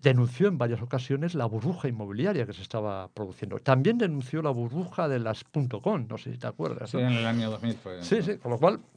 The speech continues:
Speaker 1: hombre, él algo hizo, ¿no? Pero se limitaba a comentar. Entonces lo que esperaba es que el mercado se regulara automáticamente. Por eso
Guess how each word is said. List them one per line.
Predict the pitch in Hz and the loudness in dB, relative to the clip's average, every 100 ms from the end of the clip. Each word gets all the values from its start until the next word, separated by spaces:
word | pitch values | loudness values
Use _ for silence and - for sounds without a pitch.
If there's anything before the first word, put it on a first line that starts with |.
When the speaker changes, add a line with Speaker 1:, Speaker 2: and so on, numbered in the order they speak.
| - - | -20 -12
Speaker 1:
hombre, | 135 185 143 120 | -4 -2 -2 -2
él | 151 - | -4 2
algo | 139 147 165 | 4 10 10
hizo, | 151 123 - | 10 6 -6
¿no? | 104 143 - | -6 -2 4
Pero | 214 196 | 6 4
se | 147 - | 0 2
limitaba | 143 135 139 185 190 | 4 4 2 0 0
a | 160 | -2
comentar. | - 123 104 101 107 - - - - | 0 -2 -2 -2 -4 -4 -20 -20 -2
Entonces | 165 170 | 2 4
lo | 208 185 | 4 2
que | |
esperaba | 175 - 185 | -4 -2 -4
es | 175 | -4
que | - 151 | -2 -2
el | 131 | 0
mercado | 123 120 120 165 | 0 0 2 2
se | 156 - | 2 -2
regulara | 120 110 113 131 147 | -2 -2 0 2 2
automáticamente. | 135 117 - 123 123 107 - 98 95 - - - - - - | 0 -2 0 0 0 -4 -12 -18 -16 -20 -18 -16 -14 -16 -6
Por | - 190 | 4 6
eso | 208 - | 6 0